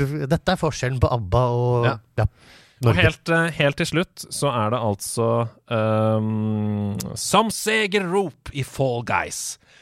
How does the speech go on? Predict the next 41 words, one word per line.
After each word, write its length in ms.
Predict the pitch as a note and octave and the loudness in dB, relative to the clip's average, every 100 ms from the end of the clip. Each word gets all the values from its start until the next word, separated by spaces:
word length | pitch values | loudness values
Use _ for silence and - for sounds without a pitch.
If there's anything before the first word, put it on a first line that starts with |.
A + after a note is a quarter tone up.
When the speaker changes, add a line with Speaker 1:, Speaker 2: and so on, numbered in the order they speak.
| _ _ | _ _
Speaker 2:
Er 80 | - | 0
det 80 | E4 | 2
her 420 | E4+ F#4+ F#4 F#4 | 4 4 4 2
er 100 | F4 - | 0 2
fest, 380 | F4+ - - | 0 0 0
eller 500 | F4+ E4 D#4+ D4+ C#4+ | 2 2 2 0 -2
hva? 320 | - C3+ E3+ D3 | -2 0 4 6
Speaker 1:
Ja! 760 | D3 C#3+ C#3 C#3 C#3 C3 A#2+ F#2 - - - - | 6 6 6 6 6 6 4 0 -12 -16 -16 -12
Speaker 2:
Når 100 | D3 D3+ | -6 -4
du 40 | |
tar 440 | D3 C#3 C#3 C#3+ - | 2 4 6 4 2
krona, 440 | E3+ D#3+ G#2 B2+ | 2 4 4 4
da, 120 | F3 B2 A#2 | 4 2 -2
i 40 | |
Fall 200 | A#2+ A2+ | -4 -2
Guys. 460 | G#2+ A2 A#2 - - _ _ _ - _ D3+ - _ _ - | 0 -2 -2 -8 -14 _ _ _ -20 _ -18 -18 _ _ -8
Og 160 | A#2 B2 | 0 4
det 80 | B2+ | 6
er 220 | A#2+ A#2+ | 4 4
altså 160 | A2+ - | 2 -2
Oskill, 540 | B2 - - G3 D3+ C#3 | -6 -6 -2 2 2 2
vår 200 | C3 D3 | 2 0
svenske 400 | - C#3+ A2 - | 2 0 0 2
venn, 220 | C3+ C4+ G3 - | 2 2 -4 -6
som 180 | E3+ F3 | 0 0
har 80 | F3 | 2
sendt 320 | E3+ A#2+ - | 0 -2 0
inn 220 | C3+ C#3 | 0 0
denne 220 | C3+ B2 A#2+ | 0 0 0
catchphrasen, 480 | B2 A2+ A#2 A2 G#3+ D4+ | 0 0 -2 -2 -4 -6
og 80 | C3+ | 0
det 80 | D3+ | 0
er 80 | G3+ | 0
ganske 240 | F3+ G3 | -2 0
lang, 140 | F3+ E3+ | 2 2
lenge 180 | F3 | 0
siden 140 | B2 D3 | 0 -2
han 60 | |
sendte 180 | C#3+ C3+ | -2 0
den 140 | |
inn, 20 | A3 | -2